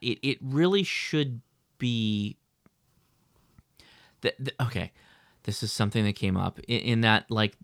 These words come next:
we need to, th-, th-, there needs to be more open discussion. There needs to be more information that comes out about that political side of this, right? And unfortunately, when I look at the,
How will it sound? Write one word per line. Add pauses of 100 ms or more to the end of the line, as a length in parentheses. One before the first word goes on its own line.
(120)
we
need
to,
th-,
th-,
there
needs
to
be
more (840)
open
discussion.
There
needs
to
be
more
information
that
comes
out
about
that
political
side
of
this, (200)
right? (720)
And
unfortunately,
when
I
look
at
the,